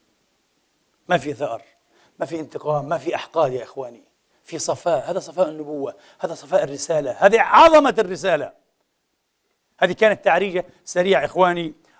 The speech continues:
وأخواتي. إذن أيها الإخوة والأخوات، علينا أن نحذر كثيرا من غيابات الجهل وغمامات الغباء.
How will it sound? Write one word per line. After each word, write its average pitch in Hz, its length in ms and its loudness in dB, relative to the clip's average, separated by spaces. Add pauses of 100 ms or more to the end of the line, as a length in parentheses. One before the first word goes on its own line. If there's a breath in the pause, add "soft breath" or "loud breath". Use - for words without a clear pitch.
وأخواتي. 143 600 -2 (680)
إذن 185 300 4 (420)
أيها 151 240 -6
الإخوة 151 240 -6
والأخوات، 180 420 0
علينا 196 960 0 (1120)
أن 165 100 0
نحذر 175 500 -2
كثيرا 151 600 -6 (680)
من 160 120 -4
غيابات 160 800 2 (200)
الجهل 131 480 -16 (800 soft breath)
وغمامات 180 1000 2
الغباء. 123 500 -8